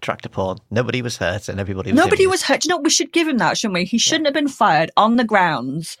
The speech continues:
Speaker 2: that this was a sex scandal that hurt nobody. It was just funny.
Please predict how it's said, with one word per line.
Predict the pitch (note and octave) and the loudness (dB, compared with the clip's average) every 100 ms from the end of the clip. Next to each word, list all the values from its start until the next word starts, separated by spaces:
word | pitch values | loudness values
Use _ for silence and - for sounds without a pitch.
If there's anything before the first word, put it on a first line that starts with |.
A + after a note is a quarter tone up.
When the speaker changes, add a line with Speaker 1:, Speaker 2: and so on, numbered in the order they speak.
| _ _ _ F3 | _ _ _ 2
Speaker 2:
that | F#3 - | 2 2
this | E3+ G#3+ - - | 2 2 2 -2
was | A3 G3+ | -2 -2
a | |
sex | - A3+ - | 0 0 0
scandal | - G3 F3 E3+ | -2 0 0 0
that | D#3 | 0
hurt | D#3 F3 - | 0 -2 -2
nobody. | D#3+ D#3 C#3+ C3+ C#3 | -2 -2 -4 -4 -4
It | |
was | - - | -6 -6
just | F3 - | -8 -8
funny. | - D3+ D3 | -8 -6 -8